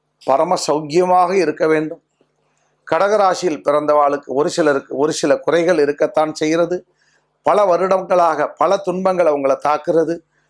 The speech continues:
அத்தனை துன்பங்களும் அகல வேண்டும். ஒரு சிலருக்கு சொந்த மனை இல்லையேன்னு வருத்தம், வீடு கிடைக்க வேண்டும். குழந்தை பாக்கியம்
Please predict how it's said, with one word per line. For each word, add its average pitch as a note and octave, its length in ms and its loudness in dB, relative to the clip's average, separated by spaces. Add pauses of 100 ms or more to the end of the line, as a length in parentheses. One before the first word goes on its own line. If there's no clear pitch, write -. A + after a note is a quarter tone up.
(140)
அத்தனை E3+ 580 0
துன்பங்களும் F3+ 840 0
அகல C3 340 0
வேண்டும். F#3 440 -2 (1600)
ஒரு F3+ 220 2
சிலருக்கு E3 680 -2 (240)
சொந்த F#3 420 -2
மனை F#3+ 340 0
இல்லையேன்னு E3+ 480 0
வருத்தம், D#3 540 -2 (140)
வீடு D#3 300 0
கிடைக்க D#3 360 0
வேண்டும். F3+ 400 -2 (720)
குழந்தை F#3 320 0
பாக்கியம் D#3 600 -2